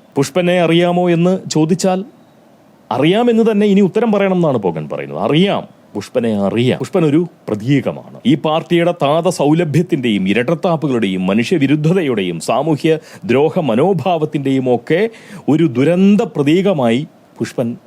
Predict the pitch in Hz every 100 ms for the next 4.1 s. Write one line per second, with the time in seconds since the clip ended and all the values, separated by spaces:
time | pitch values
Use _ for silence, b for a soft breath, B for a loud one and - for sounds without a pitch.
0 | - 90 98 123 143 190 - 101 104 95
1 | - 107 98 95 95 113 110 92 90 90
2 | - 80 82 92 87 71 - - 101 101
3 | 104 110 110 117 98 92 113 98 73 -